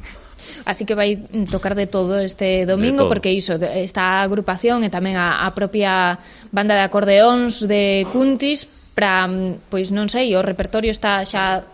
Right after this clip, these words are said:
Speaker 1: decidido. Ides tocar así algunha peza que teñades case talismán ou que saibades que sempre se move, revoluciona un pouco o ambiente, moi movida,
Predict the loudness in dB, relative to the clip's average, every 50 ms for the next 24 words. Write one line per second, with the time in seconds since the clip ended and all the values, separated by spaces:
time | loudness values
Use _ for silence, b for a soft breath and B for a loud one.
0 | -4 2 4 4 4 4 0 0 0 2 2 2 2 2 2 2 0 0 0 0
1 | -2 -2 0 0 0 0 0 0 0 0 0 0 -2 -2 -2 -4 -2 0 0 0
2 | 0 0 0 0 0 0 -2 B B B B B B B B B -6 -4 -4 -2
3 | 0 0 0 2 2 2 2 0 -2 -2 -2 -2 -2 -2 0 0 0 0 0 0
4 | 0 0 0 2 2 2 2 2 2 2 2 2 2 2 0 0 -2 -2 -2 -4
5 | -4 -2 -2 -2 0 0 0 0 0 0 -2 -2 -4 -4 -2 -2 0 -2 -2 -4
6 | -6 B B B B B B -10 -4 -4 -2 0 0 0 0 0 0 0 2 2
7 | 2 2 4 4 4 6 6 6 6 6 6 6 6 4 4 4 4 2 2 0
8 | -2 -4 -6 -6 -8 -10 -10 -6 -2 0 2 4 4 2 4 2 2 2 2 2
9 | 4 4 4 4 4 4 4 4 4 4 2 2 2 2 2 2 2 2 2 0
10 | 0 0 2 2 2 4 2 2 2 4 4 4 4 2 0 -2